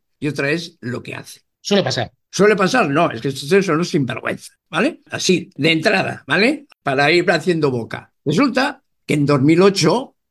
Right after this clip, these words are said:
Speaker 1: allá allende los mares, es decir, en el dos mil ocho se produce la crisis subprime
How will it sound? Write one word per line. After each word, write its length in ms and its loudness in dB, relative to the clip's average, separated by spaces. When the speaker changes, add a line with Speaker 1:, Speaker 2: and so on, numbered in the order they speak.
Speaker 1:
allá 480 0
allende 420 0
los 140 -2
mares, 480 -2
es 80 -6
decir, 280 -4
en 160 -2
el 80 -4
dos 120 -4
mil 160 0
ocho 220 -2
se 140 -2
produce 320 0
la 140 -2
crisis 400 -6
subprime 560 -2